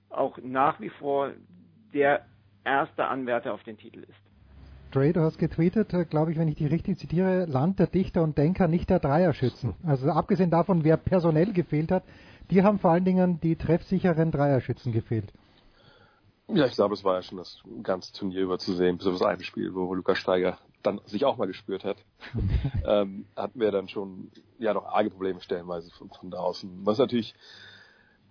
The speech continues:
Speaker 3: bis auf, auf punktuelle Treffer, die wir mal gesetzt haben. Daniel Theiss hat ja mal, äh, ein, zwei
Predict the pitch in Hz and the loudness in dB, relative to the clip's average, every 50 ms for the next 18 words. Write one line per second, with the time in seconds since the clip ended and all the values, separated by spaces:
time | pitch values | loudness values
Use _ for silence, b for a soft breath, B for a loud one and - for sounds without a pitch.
0 | _ _ - - 110 113 107 - - - - - 135 143 139 135 110 107 107 104 | _ _ -6 0 0 0 0 0 -4 -6 -2 0 -2 2 4 4 4 4 2 2
1 | - 123 - 113 101 107 101 98 98 95 90 98 - - - 107 92 90 90 90 | 0 -2 -2 -2 -6 -6 -4 -4 -6 -6 -6 -10 -14 -8 -6 -6 -6 -6 -8 -10
2 | 87 92 95 90 - 85 90 92 - - 95 87 92 87 87 90 87 87 87 87 | -8 -8 -10 -10 -8 -6 -6 -6 -6 -10 -12 -12 -12 -10 -10 -12 -12 -12 -12 -14
3 | - 98 95 92 92 92 95 90 90 - - 95 92 | -14 -16 -18 -18 -18 -16 -18 -16 -16 -10 -10 -8 -8